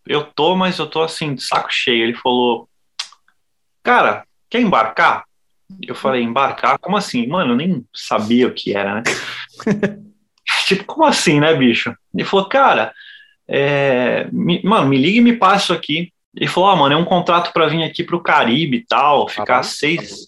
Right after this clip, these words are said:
Speaker 1: seis, sete meses aqui." E, enfim, é,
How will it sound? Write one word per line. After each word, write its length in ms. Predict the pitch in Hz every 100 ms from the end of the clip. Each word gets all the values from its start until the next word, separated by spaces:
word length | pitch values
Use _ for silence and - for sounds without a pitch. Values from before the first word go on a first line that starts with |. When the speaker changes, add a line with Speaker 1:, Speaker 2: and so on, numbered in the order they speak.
| _
Speaker 1:
seis, 420 | - - 170 175
sete 320 | - 170 170 170
meses 480 | 139 156 160 139
aqui." 480 | 131 120 - 147 175 _ _ _ _ _ _ _ - 135
E, 640 | 127 120 113 110 110 104 - - -
enfim, 440 | 190 190 202 127 - - - _ - _ _ _ -
é, 400 | 131 139 139